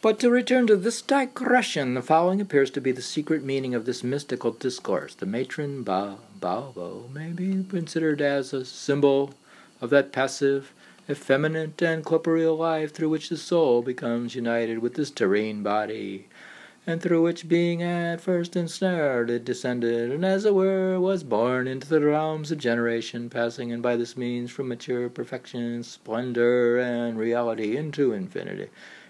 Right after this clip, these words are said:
infancy, and darkness and error. Hmm. Ceres, therefore, or the intellectual part of the soul in the course of her wanderings, that is.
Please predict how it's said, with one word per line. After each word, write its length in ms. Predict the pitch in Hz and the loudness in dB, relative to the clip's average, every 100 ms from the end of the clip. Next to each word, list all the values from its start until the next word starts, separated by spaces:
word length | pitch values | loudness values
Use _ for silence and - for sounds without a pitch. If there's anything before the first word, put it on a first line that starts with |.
| - | -6
infancy, 1080 | 226 196 185 170 - 123 120 120 120 120 120 | -6 -2 -2 -2 2 2 2 0 0 -2 -2
and 280 | 123 123 120 | -2 -2 0
darkness 400 | 143 147 156 151 | 0 0 -2 -4
and 100 | 160 | -2
error. 380 | 151 151 156 147 _ _ - - - - - - - - _ _ _ _ _ _ _ _ _ - - | 0 0 -2 -10 _ _ -16 -14 -14 -20 -20 -20 -20 -20 _ _ _ _ _ _ _ _ _ -20 -8
Hmm. 280 | 135 120 101 90 - - - - | -2 0 -2 -8 -18 -20 -20 -16
Ceres, 840 | - - 139 147 107 92 95 - - | -8 2 4 6 4 2 -2 -8 0
therefore, 640 | 117 151 165 98 92 117 - | 4 4 4 -2 0 -2 2
or 320 | 165 202 202 | 4 4 4
the 120 | 185 | 2
intellectual 640 | 170 - 139 143 147 - 277 | 0 0 2 2 0 -4 -4
part 280 | 294 269 247 | 2 2 4
of 80 | 196 | 2
the 80 | 185 | 2
soul 480 | - 160 135 120 | 4 4 6 6
in 80 | 127 | 4
the 80 | 131 | -2
course 400 | - 135 135 - | -2 -2 -2 -2
of 80 | 170 | 0
her 160 | 180 175 | 2 2
wanderings, 880 | 175 175 170 170 175 170 170 170 | 2 0 0 0 0 -2 -4 -2
that 240 | 160 151 143 | 0 2 2
is. 500 | 131 135 139 - | 0 -4 -10 -16